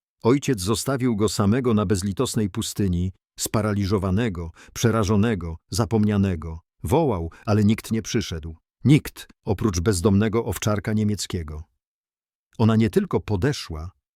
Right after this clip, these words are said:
ale została. Dniem i nocą leżała obok,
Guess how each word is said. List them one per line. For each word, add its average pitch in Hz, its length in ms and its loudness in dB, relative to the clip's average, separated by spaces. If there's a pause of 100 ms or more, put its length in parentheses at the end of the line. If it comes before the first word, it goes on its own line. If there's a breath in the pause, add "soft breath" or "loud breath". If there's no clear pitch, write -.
(320)
ale 98 180 0
została. 92 580 -6 (920)
Dniem 104 400 2
i 113 120 2
nocą 104 340 2
leżała 101 340 0
obok, 95 480 -4